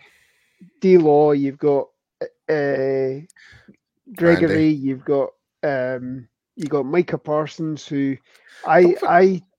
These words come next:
Speaker 1: I
Speaker 2: I mean
Speaker 1: really do think he will be in the con-, I mean,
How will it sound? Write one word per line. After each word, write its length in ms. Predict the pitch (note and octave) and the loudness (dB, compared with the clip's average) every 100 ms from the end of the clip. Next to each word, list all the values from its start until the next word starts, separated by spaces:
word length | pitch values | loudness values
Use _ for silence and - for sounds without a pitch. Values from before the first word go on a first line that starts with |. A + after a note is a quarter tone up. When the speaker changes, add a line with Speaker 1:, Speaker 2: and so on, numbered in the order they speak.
| _ _ - | _ _ -2
Speaker 1:
I 0 | |
Speaker 2:
I 160 | E3 F#3 | 2 2
mean 200 | E3+ D3 | 2 2
Speaker 1:
really 260 | F3+ E3+ | 2 2
do 180 | D3+ E3+ | 0 -4
think 280 | - E3 D3+ | -2 -4 -4
he 200 | D3 D#3 | -8 -4
will 200 | D#3 D3 | -2 -2
be 420 | D3+ C#3+ C#3 C#3+ _ | -2 -4 -4 -8 _
in 220 | F3 F3 D#3+ | -2 -2 -2
the 60 | |
con-, 220 | - D3 - E3+ | -4 -8 -6 0
I 80 | E3+ | 2
mean, 320 | D#3+ D#3 D#3 | 2 -2 -6